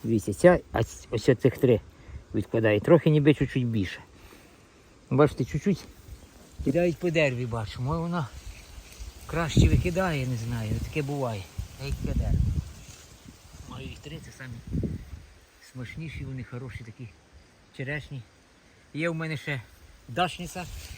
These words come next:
вдома там біля хати, ну вона ще зелена, буде, напевно, пізніше. Ну, ка от дашниця вона, ну не знаю. Теж жовта, ну вона трошки мілша за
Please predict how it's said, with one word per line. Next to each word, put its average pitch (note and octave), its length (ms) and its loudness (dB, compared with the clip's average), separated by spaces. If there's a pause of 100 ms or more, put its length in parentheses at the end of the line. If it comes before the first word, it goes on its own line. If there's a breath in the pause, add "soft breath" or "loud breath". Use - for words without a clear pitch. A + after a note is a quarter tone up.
(680)
вдома D3 300 -4
там D3+ 220 -10 (420)
біля C#3+ 220 -2
хати, D3 340 -2
ну C#3 100 -6
вона D3+ 220 -4
ще C3 260 -6
зелена, D#3 460 -2 (400 loud breath)
буде, C3 160 -4
напевно, C#3 260 -4
пізніше. C3+ 400 -8 (400)
Ну, D#3+ 60 -10
ка F3+ 180 -4
от A#2+ 260 -8
дашниця A#2+ 480 -12
вона, A2+ 240 -16
ну C3 60 -12
не C3+ 120 -12
знаю. A#2 300 -16 (1000)
Теж C3+ 120 -12
жовта, A#2 420 -12 (300)
ну A#2+ 80 -14
вона B2+ 180 -12
трошки B2+ 320 -14
мілша B2+ 320 -12
за G2+ 100 -16